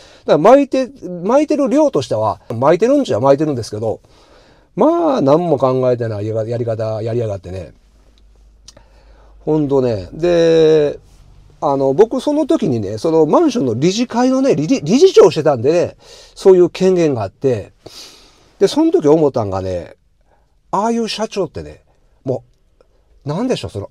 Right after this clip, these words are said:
謝ったらあかんっていう教育を受けてるんですかね。なんかそういう経営学みたいなね、間違った経営学で、非を認めたらあかんみたいなね、なんか間違ったね、考えがあるみたいな気しますわ。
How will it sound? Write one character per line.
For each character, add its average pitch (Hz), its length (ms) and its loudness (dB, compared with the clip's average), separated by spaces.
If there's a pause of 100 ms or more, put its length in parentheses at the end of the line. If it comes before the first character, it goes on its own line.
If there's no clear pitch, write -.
(140)
謝 302 280 0
っ 285 240 -2
た - 220 -2
ら 104 180 0
あ 135 60 -4
か 156 200 -2
ん 160 80 -4
っ - 20 -10
て 107 140 -10
い 104 100 -8
う 95 160 -10
教 254 280 -6
育 262 180 -6
を 220 60 0
受 127 160 -4
け - 20 -6
て 131 80 -2
る 156 120 -4
ん 160 40 -4
で 123 60 -10
す - 100 -16
か 90 80 -10
ね。 107 160 -8
な 101 100 -10
ん 104 40 -12
か 98 80 -10
そ 101 160 -10
う 101 40 -6
い 98 60 -8
う 95 160 -10 (720)
経 147 340 4
営 139 40 2
学 98 220 -6
み 98 100 -10
た 90 120 -10
い 85 40 -12
な 82 100 -14
ね、 113 180 -12
間 143 120 -2
違 151 180 -2
っ 143 40 -8
た 104 120 -6
経 135 120 -4
営 127 100 -2
学 98 200 -8
で、 104 280 -4 (500)
非 247 240 0
を 269 80 4
認 254 300 2
め 226 100 6
た 131 120 0
ら 107 200 -4
あ 147 60 0
か 165 180 -2
ん 160 60 -2
み 165 100 -2
た 135 100 -2
い - 20 -8
な 98 100 -8
ね、 95 120 -8
な 151 120 -8
ん 226 40 -10
か 180 100 -12
間 226 140 -10
違 294 260 -6
っ 311 60 -10
た 151 140 -6
ね、 95 300 -10 (880)
考 175 380 -6
え 135 80 0
が 110 160 -8
あ 120 140 -8
る 160 60 -6
み 220 120 -6
た 262 100 -4
い - 20 -4
な 143 80 -2
気 113 120 -8
し 123 120 -8
ま 107 140 -6
す 98 120 -16
わ。 69 220 -20